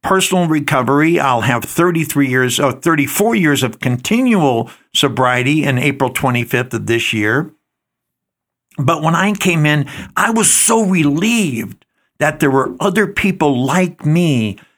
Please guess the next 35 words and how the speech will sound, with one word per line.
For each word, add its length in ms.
that 120
I 140
could 260
touch, 380
that 160
I 100
could 220
reach, 480
that 100
I 80
had 280
proximity 840
with. 600
So 400
I 120
could 220
make 320
a 120
human 960
and 140
emotional 1120
connection, 1160
which 240
is 100
based 440
on 180
proximity. 800
A 80
little 180
bit 180
later 400
on 220
in 80
the 80
podcast, 680